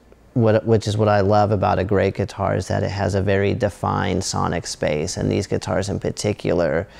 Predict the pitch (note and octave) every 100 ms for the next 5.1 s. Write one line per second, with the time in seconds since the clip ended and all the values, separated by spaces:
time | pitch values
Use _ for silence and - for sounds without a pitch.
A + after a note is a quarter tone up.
0 | - - - - - G2 G#2 G2 - -
1 | G2 F#2 - E2 - - F#2+ - F2+ -
2 | - G2 F2+ - E2 - - - - -
3 | - - G#2 G2+ E2 G2 G2+ _ _ -
4 | - - - - G2 G2 - - - -